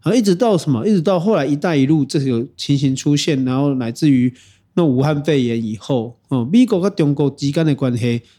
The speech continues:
才有一个很重大的转折。哦，那转折当然是随着美中贸易战之间变成一个直接的冲突。哦，那要说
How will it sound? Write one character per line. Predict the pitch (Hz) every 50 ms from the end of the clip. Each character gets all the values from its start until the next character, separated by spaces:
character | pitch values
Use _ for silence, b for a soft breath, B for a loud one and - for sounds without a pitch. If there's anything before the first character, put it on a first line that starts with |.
| b _
才 | - - 156
有 | 190 185 165 139
一 | 135
个 | 147 147
很 | 90 104 113 110
重 | 110 - 143 135
大 | 127 135 127
的 | 110 104 107
转 | - - - - 117
折。 | - - - - - - - _ _ _ _
哦， | 131 127
那 | 151 185
转 | 180 - 151 127
折 | 123 135 139
当 | 160 160
然 | 151 135
是 | 120 143 151
随 | 139 - - 139 127
着 | - 139 131 b b b b b b _
美 | 147 143 135
中 | 123 170 180
贸 | 185 170 165 160
易 | 160 156
战 | - 160 143 135
之 | 123 143 135
间 | 127 - 143 143 151
变 | 160 151 127
成 | 123 131 123
一 |
个 | 120 135 120
直 | - - 123
接 | 123 139
的 | 131 123
冲 | - - 127 117 120 113
突。 | - - - - - - _ _ _ _ _
哦， | - 123 131
那 | 180 233
要 | 226 185
说 | 185 220 220